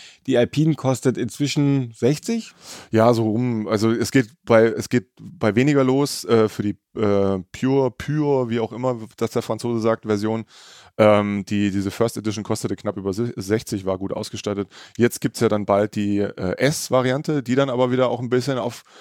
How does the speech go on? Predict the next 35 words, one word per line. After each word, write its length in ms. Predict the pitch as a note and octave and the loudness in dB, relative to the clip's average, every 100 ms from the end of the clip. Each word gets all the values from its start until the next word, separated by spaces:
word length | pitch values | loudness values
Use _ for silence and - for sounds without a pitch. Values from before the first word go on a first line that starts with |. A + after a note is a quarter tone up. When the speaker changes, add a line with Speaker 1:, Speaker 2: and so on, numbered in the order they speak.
| - | -14
Speaker 2:
mehr 160 | - B2+ | 2 2
Krawall 360 | C3 A2+ G2+ G2 | 4 4 4 2
gebürstet 340 | F#2 C3 D3 | 2 4 4
Speaker 1:
Mhm. 60 | F#3 | 2
Speaker 2:
ist, 140 | - | -4
die 40 | |
mehr 140 | F#2+ F#2 | -4 2
Leistung 360 | A2 C#3 C3 | 2 0 -2
hat, 140 | A2+ G#2+ | -2 -2
die 60 | G#2 | -4
ein 60 | |
anderes 320 | G2 G2+ F#2+ | -4 -6 -6
Fahrwerkssetup 720 | - - A2 A2+ G#2+ G#2+ G2+ F#2+ | -10 -4 -2 -2 -4 -6 -6 -8
hat, 100 | F#2+ | -10
et 140 | - | -4
cetera. 320 | F#2 - - _ | -6 -6 -14 _
Aber 160 | G#2 G2+ | 0 2
Speaker 1:
Aber 80 | |
Speaker 2:
ich, 80 | B2 | 4
Speaker 1:
du 60 | B2+ | 6
bekommst 260 | - F3 | 6 4
Speaker 2:
äh, 20 | E3 | 4
Speaker 1:
auf 80 | |
jeden 140 | B2+ D#3 | 4 6
Fall 200 | D3 C#3 - | 6 4 2
ein 160 | A#2+ A#2+ | -2 0
Auto, 280 | A#2+ D3+ G3+ | 2 2 2
das 200 | C#3+ A2+ | 2 0
praktisch 360 | - C#3 - A2 | 0 0 0 0
das 220 | D3+ - | 0 0
kann, 180 | D#3+ C#3 | 0 2
was 160 | A#2 | 0
vor 360 | - A#2 A2 A2 | 0 2 4 2
dreißig 480 | - A#2+ D3 D3+ B2 | 2 4 4 2 2
Jahren 320 | B2 A#2 A2+ | 4 4 2